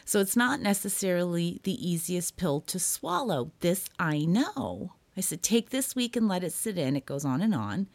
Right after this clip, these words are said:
I said, And this is not a platitude at all. These things have a way of really being the right thing at the right time in hindsight, though. Just trust the timing. You are so smart, you are capable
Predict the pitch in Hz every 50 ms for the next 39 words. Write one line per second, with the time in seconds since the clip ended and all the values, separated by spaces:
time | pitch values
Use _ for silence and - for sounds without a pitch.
0 | _ _ _ _ _ _ _ _ _ - 185 185 - 175 170 190 190 180 190 -
1 | 220 220 190 214 202 202 214 226 226 - - 185 175 185 180 190 185 - - 180
2 | 160 160 160 202 226 226 175 143 135 185 180 - - - - - - - - -
3 | 226 254 285 262 - - - 269 269 262 247 226 214 190 202 190 170 165 160 156
4 | 147 151 156 170 175 196 226 254 233 180 196 196 190 190 160 147 139 147 147 160
5 | 185 - - 165 170 165 156 - 139 139 147 143 156 165 - - - 170 147 139
6 | 131 135 - - 175 156 147 - 156 135 135 135 - - 123 82 65 - - -
7 | - - - - - - _ _ _ _ _ _ _ _ _ - - 214 220 233
8 | - - - - - 214 175 180 175 - - - 160 - - 165 151 139 135 117
9 | - - - - 180 190 196 185 175 165 165 - - - - 208 220 277 302 -
10 | - - 202 156 143 147 151 147 - - - - - _ - 170 165 160 165 156
11 | - - - 180 233 247 262 - 254 208 156 139 127 127 135 170